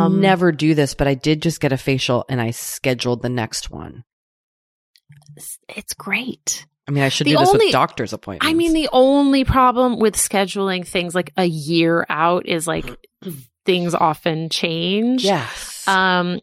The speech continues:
Speaker 1: but at least then you have something on the calendar and you can usually shift it and you're sar-, and, like, you have the appointment. So yes, I did. Um, <laughs> although when I called to make the appointment, the person who answered was like,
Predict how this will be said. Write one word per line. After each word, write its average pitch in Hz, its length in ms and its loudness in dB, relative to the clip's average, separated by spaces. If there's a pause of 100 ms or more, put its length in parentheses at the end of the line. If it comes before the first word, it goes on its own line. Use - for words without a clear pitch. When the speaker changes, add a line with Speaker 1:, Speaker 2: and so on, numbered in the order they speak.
Speaker 1:
but 262 120 2
at 262 120 0
least 285 320 2
then 226 180 2
you 214 80 2
have 196 240 0
something 202 220 -2
on 180 100 4
the 175 80 -2
calendar 196 680 2
and 196 220 0
you 196 80 0
can 208 220 0
usually 220 480 6
shift - 520 -2
it 160 220 0 (100)
and 180 200 -4
you're 165 100 -2
sar-, 175 340 -2
and, 208 160 -2
like, 220 260 0
you 214 160 0
have 208 360 -2
the 185 120 0
appointment. - 840 -2 (440)
So 185 460 2
yes, - 460 -2
I 180 140 -2 (180)
did. 160 580 2 (320)
Um, 175 420 0 (280)
<laughs> - 260 -18
although 180 260 0
when 226 120 0
I 233 80 0
called - 380 0
to - 60 -6
make 202 140 -2
the 190 60 4
appointment, 165 500 -4 (920)
the 196 280 2
person 247 340 2
who 202 120 0
answered 190 460 -4
was 175 180 -4
like, 160 400 -4